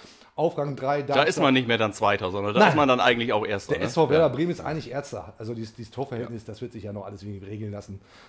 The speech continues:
Speaker 1: Darmstadt auf Platz drei mit achtundvierzig Punkten, Schalke auf Platz vier mit siebenundvierzig Zählern vor dem ersten F C Nürnberg mit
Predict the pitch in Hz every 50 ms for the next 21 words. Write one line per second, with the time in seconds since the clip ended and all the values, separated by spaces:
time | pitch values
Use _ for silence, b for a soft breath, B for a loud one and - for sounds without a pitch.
0 | B B 143 135 147 - 143 123 - 131 127 - - 123 120 117 - - 123 131
1 | 160 151 143 - - - - 160 - - 151 156 - 143 - - - 147 147 151
2 | - 139 131 131 120 - - - 160 202 214 208 - 196 185 185 - - - 139
3 | 147 156 151 156 - - - 135 123 123 - - - - 196 226 240 226 202 151
4 | 143 117 120 202 196 196 180 151 - 156 156 - - 135 - - - 147 135 139
5 | 131 131 127 B B B B B B B - 147 143 139 131 110 113 113 - -
6 | 113 117 110 - 127 120 117 117 117 117 117 117 117 117 123 117 113 110